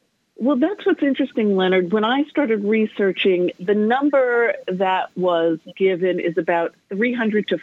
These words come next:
four hundred a year, which is about the size of two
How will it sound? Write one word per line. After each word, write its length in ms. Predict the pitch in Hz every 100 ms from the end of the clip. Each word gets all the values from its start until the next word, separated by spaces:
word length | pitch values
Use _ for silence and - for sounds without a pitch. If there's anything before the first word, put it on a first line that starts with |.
| -
four 200 | 196 190
hundred 720 | 180 185 170 165 160 156 156 165 _ _ -
a 60 | 170
year, 540 | 160 185 160 95 - _ _ _ _ _ -
which 340 | 190 220 -
is 200 | 220 202 175 -
about 560 | 196 196 202 196 196 190 - - _ _ _ -
the 160 | 190 185
size 320 | 214 196 190
of 180 | 190 165
two 460 | - 226 202 190